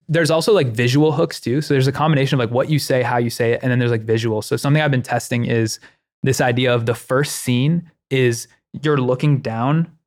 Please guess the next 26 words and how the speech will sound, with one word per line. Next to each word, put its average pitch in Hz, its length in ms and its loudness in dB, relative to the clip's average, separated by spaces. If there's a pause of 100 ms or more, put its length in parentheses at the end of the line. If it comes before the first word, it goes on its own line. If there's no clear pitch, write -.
and 131 160 2
there's 123 140 0
a 123 60 -6
huge 131 400 -2
visual 120 320 -2
at 120 80 -6
the 120 60 -6
bottom, 117 420 -2
and 123 160 -6
the 113 40 -6
visual 127 440 -2
that 120 80 -4
you 110 100 -6
show 123 360 -4
is 120 160 -6
something 113 500 -6 (360)
like, 110 340 -6
shocking. 151 500 -4 (260)
So 135 60 -2
this 143 200 -2
video 147 260 -2
about 131 200 -6
the 123 200 -14
A 123 60 -8
I 120 120 -8
girlfriends 139 580 -14